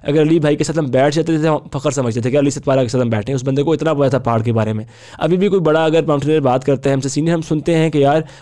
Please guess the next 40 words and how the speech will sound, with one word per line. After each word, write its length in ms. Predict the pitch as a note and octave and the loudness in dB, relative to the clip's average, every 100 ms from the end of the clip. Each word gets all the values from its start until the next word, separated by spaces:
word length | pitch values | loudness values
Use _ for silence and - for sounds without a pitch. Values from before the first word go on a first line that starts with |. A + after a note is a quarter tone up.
| - | -4
कुछ 100 | F3 | -2
सीखने 320 | F3+ E3 F#3 | 0 0 0
को 80 | E3 | 2
मिल 120 | C3+ | 2
जाएगा। 240 | B2 B2+ | 2 2
पहाड़ 300 | E3 D3 D#3+ | 0 0 0
ऐसी 180 | E3 F#3 | 0 -2
चीज़ 220 | F#3 F3+ | -4 -2
है 60 | G#3+ | 0
कि 80 | G#3+ | 0
ज़िंदगी 220 | E3 F3 | 0 0
गुजर 200 | F3+ F3+ | 2 2
जाती 300 | E3+ D#3+ G#3 | 0 -2 0
है, 60 | G#3 | -2
पहाड़ 200 | E3 D3+ | 0 0
को 80 | |
समझ 240 | D#3 D#3+ E3+ | 0 0 0
नहीं 100 | G#3 | 0
पाते, 280 | D#3 B2 C#3+ | 0 0 0
इतनी 380 | E3 F3+ E3+ E3 - - - | 0 0 -2 -4 -20 -12 -6
उसके 240 | D3 F3 | -2 0
अंदर 260 | D#3+ D#3+ D3+ - - | 2 2 0 -2 -2
कहानी 380 | C3+ C3+ D3+ | 0 0 0
है 180 | D#3 D#3 | 2 2
और 100 | D#3+ | 2
इतनी 240 | D3 D#3 E3 | 0 0 -2
उसकी 220 | - D#3+ | 0 -2
अपनी, 300 | C#3+ D#3 E3 C#3 - | -2 -2 -2 -4 -14
अपनी 520 | - - E3+ F3+ F3+ E3 _ - | -20 -12 -2 0 0 -4 _ -4
पढ़ाई 280 | D#3 C#3+ A#3 | 0 2 2
है, 100 | F3 | 2
उसकी 260 | B2+ - A2 | 0 -2 -2
एजुकेशन 500 | B2 C3+ E3+ F3 F#3+ | -2 0 -2 0 0
है 60 | |
पहाड़ 240 | F3+ B2+ B2 | 0 -2 -2
की 140 | B2+ | 0
भी 80 | A#2 | 0
अपनी। 240 | A#2 B2+ - - _ _ - | 0 -4 -12 -20 _ _ 0
तो 200 | G#3 G#3+ | 2 2
आप 520 | - D#3+ F#3 G#3+ | 2 0 0 -2